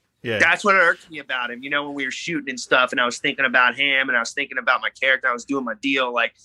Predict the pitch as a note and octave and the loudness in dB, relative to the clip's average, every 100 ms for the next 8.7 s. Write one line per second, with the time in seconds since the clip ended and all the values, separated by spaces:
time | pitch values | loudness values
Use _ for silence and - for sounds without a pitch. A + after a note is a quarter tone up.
0 | - B2+ A2+ G#2 F3 E3 D#3+ - F3 D#3+ | -16 -6 0 4 4 4 -2 0 0 0
1 | D#3+ C#3+ C#3+ - C#3 B2 B2+ B2+ - B2+ | -2 -2 -2 -4 -12 -12 -10 -8 -4 -6
2 | A2+ A#2 A2 - B2+ A#2+ - B2+ A#2 A2+ | -6 -8 -8 0 0 2 0 0 -2 -6
3 | A2+ G#2+ A2+ G#2 G2+ - - - _ _ | -6 -8 -6 -6 -6 -16 -20 -20 _ _
4 | C3 C#3 C#3+ C#3 D3 C3+ B2+ B2 B2+ A#2+ | 4 6 4 2 -2 -2 -2 -2 -8 0
5 | D3 C#3 B2 A#2 - _ _ - B2+ A#2+ | 0 0 -4 -12 -14 _ _ -8 0 2
6 | A#2 A#2+ C3+ B2+ C3+ C3 A#2+ - A#2+ B2 | 2 0 0 0 0 -2 -4 -4 -2 0
7 | A#2+ A2 - F#2+ A#2+ A#2+ A#2+ - B2+ A2 | 0 -2 -2 2 2 2 -2 2 2 2
8 | A#2 A#2 A2 A2+ A2 - | -2 0 4 4 2 -2